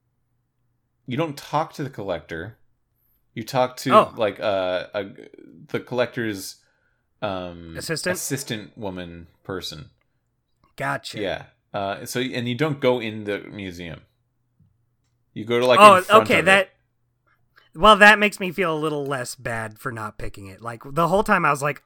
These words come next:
Speaker 2: "Oh, I bet it, it would be fun to go in and see his stuff." But no, you don't even, so I don't feel that bad about not picking it now.
Speaker 1: Yeah, I, I think it's, it's, uh, I'm, I'm looking through it. It, it goes down almost exactly the same.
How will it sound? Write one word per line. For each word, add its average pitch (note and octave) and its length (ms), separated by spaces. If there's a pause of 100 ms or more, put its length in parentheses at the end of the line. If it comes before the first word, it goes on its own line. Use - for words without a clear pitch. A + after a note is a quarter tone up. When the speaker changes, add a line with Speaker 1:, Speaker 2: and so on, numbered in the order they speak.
Speaker 2:
"Oh, F#3 60
I G#3+ 360
bet F3+ 240
it, F#3 160
it F3+ 100
would F3 120
be F3 140
fun F#3+ 380
to D#3 60
go D#3 160
in F3 160
and C#3 160
see C#3 180
his C3 140
stuff." G3 480 (840)
But D3+ 120
no, E3+ 280
you B2+ 160
don't D#3 200
even, D3+ 280
so E3+ 220
I D#3 140
don't E3+ 200
feel D3+ 180
that B2+ 220
bad A#2+ 160
about A2+ 240
not A2+ 240
picking A#2 260
it A2+ 140
now. A2+ 260 (340)
Speaker 1:
Yeah, A2+ 300
I, A#2+ 220
I A#2+ 60
think C#3 340
it's, - 260
it's, - 420
uh, F#2 440 (920)
I'm, B2 120
I'm C#3 160
looking C3+ 220
through A2 200
it. G#2 100
It, B2+ 180
it - 840
goes D#3+ 260
down B2+ 260
almost A2 300
exactly F#2+ 440
the E2 100
same. E2 320